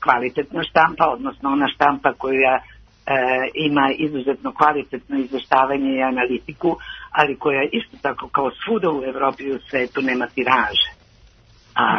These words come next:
štampa koja ima tiraže, poput Bild, Zeitunga, B C P i ostalih, to su, to je štampa koja je na, na vrlo sličan način kao svuda u Evropi, kao u Britaniji, kao u Francuskoj, reaguje na naslovne, e,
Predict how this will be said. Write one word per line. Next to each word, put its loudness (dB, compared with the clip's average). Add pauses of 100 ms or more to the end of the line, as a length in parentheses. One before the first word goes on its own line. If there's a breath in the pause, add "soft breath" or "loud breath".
(180)
štampa 2
koja -4
ima 2
tiraže, -6
poput -6 (120)
Bild, 2 (280)
Zeitunga, -2
B 0
C -16 (220)
P -4
i -2
ostalih, -4
to -2
su, -4
to 0
je 0
štampa 0
koja -4
je -2 (400)
na, 0
na 0
vrlo 2
sličan -4
način -4
kao 2
svuda -6
u 0
Evropi, 0
kao 0
u -4
Britaniji, -2
kao -2
u -10
Francuskoj, 0
reaguje 0
na 2 (500 soft breath)
naslovne, 0
e, -18